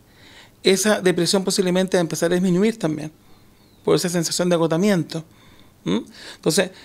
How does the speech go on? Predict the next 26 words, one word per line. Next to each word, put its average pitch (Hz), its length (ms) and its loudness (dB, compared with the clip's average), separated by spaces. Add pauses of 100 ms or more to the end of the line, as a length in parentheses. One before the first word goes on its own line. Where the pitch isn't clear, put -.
(160)
eh, - 220 2
por 185 180 4
eso 202 140 2
digo 247 200 4
que 226 240 2
aquí 214 440 2
el 170 260 2
gran, 185 260 4
la 175 80 4
gran 190 200 6
invitación 226 440 2 (360)
es 196 120 6
a 208 100 6
resignificar 180 540 2
las 196 140 0
cosas. 240 360 2 (320)
Las 160 160 2
cosas 202 280 2
no, 185 160 2
no 190 300 2
son 226 400 2
exactamente 220 640 0
lo 208 100 2
que 196 80 0
parecen 180 420 0
ser. 214 380 0